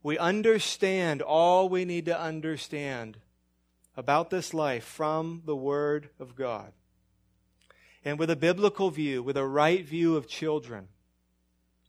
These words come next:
we stand on that. Number two, a biblical view of motherhood. And here's what we said again in the beginning. Christian motherhood is the high calling and privilege of raising children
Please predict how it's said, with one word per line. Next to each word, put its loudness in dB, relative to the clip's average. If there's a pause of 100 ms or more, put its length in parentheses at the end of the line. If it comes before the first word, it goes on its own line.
(320)
we -4
stand 2
on 0
that. -8 (160)
Number -2
two, -6 (440)
a -10
biblical -4
view -4
of -2 (380)
motherhood. -6 (420)
And -14
here's -6
what -6
we -4
said -4
again -8
in -14
the -14
beginning. -12 (1400)
Christian -2
motherhood -2 (840)
is -2 (400)
the 6
high 6
calling 4
and -6
privilege -2
of -6
raising 0
children -6